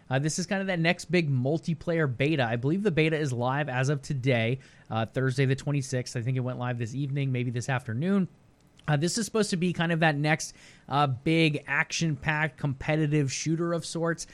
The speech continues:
I don't exactly know what it is, uh, as far as if it's a battle royale or if it falls into some kind of looter shooter or if it's that extraction style gameplay. I don't a hundred percent know. Um, but what I can tell you is the graphics, at least from the trailer, look phenomenal.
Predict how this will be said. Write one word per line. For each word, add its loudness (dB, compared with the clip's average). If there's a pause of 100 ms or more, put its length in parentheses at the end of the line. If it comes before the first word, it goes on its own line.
(320)
I 2
don't 0
exactly 2
know 2
what 2
it -2
is, 2
uh, 0
as -6
far 0
as 2
if -2
it's -4
a -4
battle 0
royale 4
or 4
if -2
it -4
falls -2
into -2 (300)
some -4
kind -2
of -4
looter 4
shooter 2
or 0
if -6
it's -6
that -2
extraction 0
style 4
gameplay. 0
I -4
don't -2
a 0
hundred 0
percent -6
know. 4 (300)
Um, 0
but 2
what 2
I 4
can 2
tell 4
you -2
is 0
the 0
graphics, 2
at -2
least -2
from -2
the -2
trailer, 0
look -2
phenomenal. 2